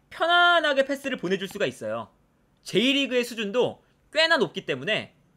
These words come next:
이렇게 간격이 벌어지면 이 간격 안으로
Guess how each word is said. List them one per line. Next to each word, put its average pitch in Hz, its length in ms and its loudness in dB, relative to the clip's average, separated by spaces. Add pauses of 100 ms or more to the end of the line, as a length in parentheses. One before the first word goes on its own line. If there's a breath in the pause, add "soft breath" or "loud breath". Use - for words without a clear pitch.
이렇게 294 400 0
간격이 208 380 -2
벌어지면 139 540 -4 (440)
이 254 240 0
간격 190 380 -2
안으로 143 400 -4